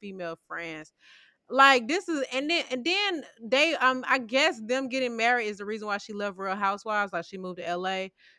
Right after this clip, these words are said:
But I think her, and just like many women, have terrible discernment. There was nothing, it's just like Sheree dating this Martell guy right now. Like, what exactly do you think is gonna come of this?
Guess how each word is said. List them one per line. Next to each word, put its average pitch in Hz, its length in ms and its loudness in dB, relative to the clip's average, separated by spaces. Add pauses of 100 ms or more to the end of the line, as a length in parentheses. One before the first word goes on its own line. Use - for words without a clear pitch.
(180)
But 247 260 4 (200)
I 349 240 8
think 370 360 -2 (500)
her, 294 380 4
and 208 420 -8
just 254 200 -4
like 254 160 -2
many 226 300 -4
women, 190 340 -6
have 196 300 0 (140)
terrible 233 580 -2
discernment. 165 760 -6 (880)
There 277 340 6
was 339 180 2
nothing, 254 580 0
it's 294 160 -2
just 359 200 0
like 285 240 6
Sheree 240 520 2
dating 220 260 0
this 208 160 -6
Martell 196 500 -2
guy 165 160 -2
right 160 220 -4
now. 156 180 -8
Like, 165 140 -4
what 247 580 0
exactly 208 960 2
do 190 80 -6
you 196 140 -6
think 180 200 -8
is 175 100 -8
gonna 165 140 -8
come 160 180 -10
of 147 140 -16
this? - 280 -20